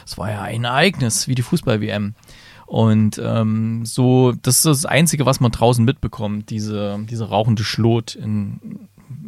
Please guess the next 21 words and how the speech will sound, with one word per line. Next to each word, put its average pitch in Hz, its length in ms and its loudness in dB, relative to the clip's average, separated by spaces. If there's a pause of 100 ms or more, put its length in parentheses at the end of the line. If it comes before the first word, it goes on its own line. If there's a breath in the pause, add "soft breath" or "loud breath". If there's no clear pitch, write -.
(160)
ja, 104 260 -4 (260)
je 110 140 -2
nachdem, 110 300 2
welche 110 180 2
Farbe. 113 440 0
Weißt 117 200 -2
du, 180 220 0
welche 151 200 -2
Farbe? 165 300 0
Also 120 180 -4
weiß 123 240 2
heißt, 143 160 0
glaub 147 180 0
ich, 123 120 -4
nicht. - 360 -2 (640 soft breath)
Und 123 300 -2 (140)
was 127 160 -2
heißt, 143 360 -2
wir 113 120 0
haben 147 140 2
jemand? 180 400 2